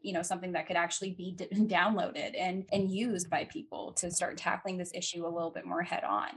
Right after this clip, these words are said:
And also liaising with, you know, big tech companies like Google, TikTok, and Facebook, and kind of holding them accountable on the part that they've played in this. And, you know, essentially having them play the role of being a spectator and providing mentorship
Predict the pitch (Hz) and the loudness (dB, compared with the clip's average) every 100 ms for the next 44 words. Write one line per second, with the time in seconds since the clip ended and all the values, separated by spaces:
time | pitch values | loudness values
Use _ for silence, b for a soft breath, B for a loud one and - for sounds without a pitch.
0 | - b - 208 220 226 233 208 196 208 | -14 b 4 8 8 8 4 4 2 4
1 | 220 220 208 190 190 202 190 175 180 - | 4 4 4 2 2 2 6 6 2 0
2 | 190 214 - 214 240 196 311 302 - - | 0 2 2 2 2 0 -2 -4 -4 -4
3 | - 196 208 202 196 190 - 180 - 190 | -2 -2 2 6 4 4 2 0 0 0
4 | 185 - 180 175 175 - 180 - - 180 | 0 -2 -10 -4 0 0 0 -2 -2 -4
5 | 175 214 226 220 220 226 185 185 180 175 | -2 -4 -2 -4 0 2 2 2 0 0
6 | 175 175 170 170 175 190 190 175 180 185 | 0 2 2 0 0 2 2 0 -4 -4
7 | 180 - 196 220 - - 233 - b b | -4 0 2 4 2 0 0 -2 b b
8 | - 202 190 190 190 202 185 180 202 247 | 0 2 4 2 0 4 6 8 6 6
9 | 269 254 220 190 190 196 208 196 190 185 | 4 2 0 6 6 6 2 0 0 0
10 | 185 180 175 180 180 180 185 180 - 180 | -2 0 0 2 0 -2 0 2 2 0
11 | - 180 170 170 180 196 185 208 226 208 | 0 -2 0 0 0 2 4 6 4 2
12 | - - 190 196 - 196 - 156 - | -2 0 2 2 2 -2 0 0 -2